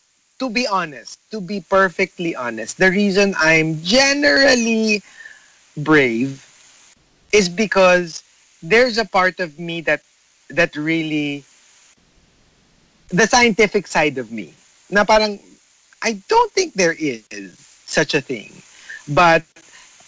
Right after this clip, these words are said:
there's usually a very, parang, scientific explanation to the phenomenon of why we think there are ghosts. Pero Pero I really get freaked out when yung may hinahanap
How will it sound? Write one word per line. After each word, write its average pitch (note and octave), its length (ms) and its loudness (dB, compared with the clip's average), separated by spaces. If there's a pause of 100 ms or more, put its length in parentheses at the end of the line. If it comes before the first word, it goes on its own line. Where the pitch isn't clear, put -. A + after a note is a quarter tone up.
(120)
there's E3 360 0
usually F3+ 600 0
a D3 100 -2
very, D#3+ 560 0 (400)
parang, C3 840 -6 (320)
scientific F3+ 720 0
explanation G3 880 -6 (200)
to D#3 100 -2
the D#3 100 2
phenomenon D3+ 800 0 (100)
of B2 200 -6
why C3+ 180 2
we C3+ 160 -2
think D3 360 -2
there D#3 160 2
are C#3+ 160 2
ghosts. D3 580 0 (520)
Pero A3+ 240 4 (440)
Pero G3+ 420 0 (280)
I F#3+ 180 2
really G3+ 240 0
get F3+ 200 0
freaked - 380 -4
out G2 300 -6 (240)
when D3+ 480 2 (680)
yung B3+ 160 4
may C4 160 6
hinahanap F3 560 2